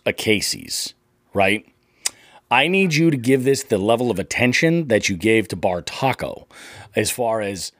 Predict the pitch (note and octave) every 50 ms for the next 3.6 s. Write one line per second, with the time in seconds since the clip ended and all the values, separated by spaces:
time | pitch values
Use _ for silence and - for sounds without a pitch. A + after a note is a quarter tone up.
0 | _ _ - - - C3+ D3 E3+ D#3+ - E3 D#3 C#3+ D3 C#3 B2 A#2+ B2 A#2 -
1 | - A#2+ A2 - E2+ F#2 G2 G2+ - - - - E2 - - E2 E2 - - -
2 | - - - - - - - - - - - - - B2 C3+ C#3 C#3+ C#3+ C#3+ C#3+
3 | D3+ D#3 E3 F3 E3 D#3+ C#3+ C#3 C3+ - _